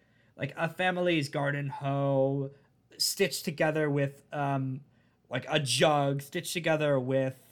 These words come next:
a fire poker, stitched together with, and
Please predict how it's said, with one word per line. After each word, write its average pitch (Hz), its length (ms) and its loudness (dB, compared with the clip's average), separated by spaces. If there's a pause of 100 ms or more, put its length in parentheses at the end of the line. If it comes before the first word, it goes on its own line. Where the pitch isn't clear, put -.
(500)
a 151 80 -2
fire 165 500 0
poker, 143 580 -4
stitched 175 300 -8
together 185 260 4
with, 180 180 2 (360)
and 214 120 0